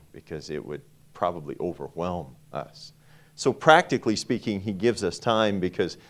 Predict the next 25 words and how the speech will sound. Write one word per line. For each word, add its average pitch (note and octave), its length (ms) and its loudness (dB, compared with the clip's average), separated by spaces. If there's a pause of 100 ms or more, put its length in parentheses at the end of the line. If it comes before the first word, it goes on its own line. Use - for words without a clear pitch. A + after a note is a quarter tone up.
(180)
we A2 260 0
need F#2+ 300 -2
it. - 220 -10 (460)
But B2+ 220 4
theologically C#3 1040 4
speaking, F2+ 520 -4
he F#2 160 -10
gives B2 320 2
us G2 160 2
time G2 560 0 (500)
because A2 680 2 (360)
glory F#2+ 760 2 (420)
is F#2+ 200 -4
public. - 760 -10 (2000)
Those F#2+ 200 -2
of F#2 100 -4
you F#2+ 80 -4
who've E2+ 180 -10
been G2 180 0
in F#2 100 -4
my D2+ 120 -6
classes, F2+ 520 0
you F#2+ 160 -2
understand F#2 480 -6
this. - 180 -10